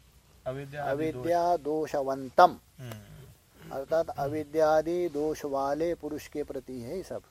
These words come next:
Speaker 1: हम्म।
Speaker 2: जिसके अंदर अविद्या काम अनादि उनके लिए
Speaker 1: हम्म।
Speaker 2: प्रति।
Speaker 1: द्वैत भाव दृढ़ है।
Speaker 2: हाँ, विहितत्वात्, उनके लिए विहित है, अर्थात उनके लिए सारा विधान
Speaker 1: हम्म।
Speaker 2: किया है, विहितत्वात्।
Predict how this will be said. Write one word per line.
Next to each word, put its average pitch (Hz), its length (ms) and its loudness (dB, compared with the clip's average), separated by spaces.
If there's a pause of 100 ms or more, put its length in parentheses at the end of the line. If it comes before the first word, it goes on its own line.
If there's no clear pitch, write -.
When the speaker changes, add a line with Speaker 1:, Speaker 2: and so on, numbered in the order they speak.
(240)
Speaker 1:
हम्म। 113 100 -16 (480)
Speaker 2:
जिसके - 260 -14
अंदर 147 200 -6
अविद्या 139 340 -4
काम 135 260 -6
अनादि 131 280 -8
उनके 139 300 -12
लिए - 360 -20
Speaker 1:
हम्म। 107 80 -18 (340)
Speaker 2:
प्रति। 113 380 -14 (160)
Speaker 1:
द्वैत 143 420 -8
भाव 147 280 -4
दृढ़ 135 260 -6
है। 107 240 -8
Speaker 2:
हाँ, 101 340 -14 (140)
विहितत्वात्, 143 880 4
उनके 156 220 0
लिए 170 80 4
विहित 131 260 -2
है, 82 100 -14 (1800)
अर्थात 151 340 -2
उनके 151 360 0
लिए 151 200 0
सारा 135 400 -2 (200)
विधान 110 280 -8
Speaker 1:
हम्म। 92 120 -14
Speaker 2:
किया 87 100 -18
है, - 100 -20
विहितत्वात्। 101 680 -20